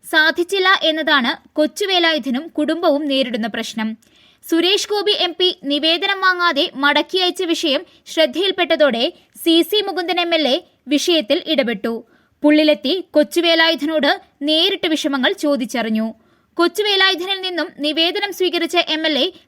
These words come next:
പ്രശ്നപരിഹാരത്തിനായി നടപടി സ്വീകരിക്കുമെന്ന് ഉറപ്പു നൽകി. നിലവിൽ കൊച്ചുവേലായുധനെ ആരോഗ്യ പ്രശ്നങ്ങളും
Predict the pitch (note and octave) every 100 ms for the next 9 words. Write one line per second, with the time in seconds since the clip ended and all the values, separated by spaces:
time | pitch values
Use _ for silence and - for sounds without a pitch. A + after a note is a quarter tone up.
0 | - D4+ C#4+ D#4 D#4 D#4 E4 E4+ E4+ D#4+
1 | C#4 F4+ - C#4+ C#4+ D4 D4 D#4 D#4 E4
2 | G4 F#4 D#4+ C#4 E4+ - C#4+ C#4+ E4 C#4
3 | A3 G3 A3+ - _ _ _ D4+ F4 F4
4 | D#4 - - E4 E4 G4+ G4+ F#4+ F#4 D#4+
5 | F4+ F4 C#4 C#4+ E4 F4+ F4 E4 - D#4
6 | B3